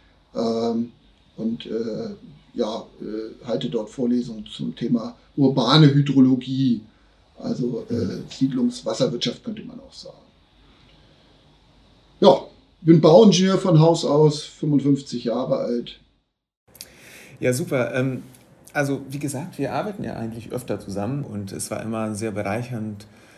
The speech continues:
Speaker 2: ähm, dann tatsächlich Experten im Boot zu haben, die, äh, uns helfen, unsere, ähm, unser Anstreben nach einem besseren Stadtklima umzusetzen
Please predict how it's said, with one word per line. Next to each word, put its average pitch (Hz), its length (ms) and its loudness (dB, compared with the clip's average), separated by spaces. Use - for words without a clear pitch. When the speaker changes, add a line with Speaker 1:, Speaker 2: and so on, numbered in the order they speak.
Speaker 2:
ähm, 104 360 -6
dann 98 260 -4
tatsächlich 120 600 -8
Experten 123 640 -8
im 123 140 -4
Boot 131 200 -4
zu 120 160 -10
haben, 107 440 -6
die, 98 340 -2
äh, 92 320 -6
uns 95 440 -6
helfen, 113 680 -6
unsere, 95 720 -6
ähm, 85 440 -12
unser 104 320 -10
Anstreben 120 640 -8
nach 104 160 -10
einem - 440 -18
besseren 113 320 -10
Stadtklima 98 880 -8
umzusetzen 101 680 -8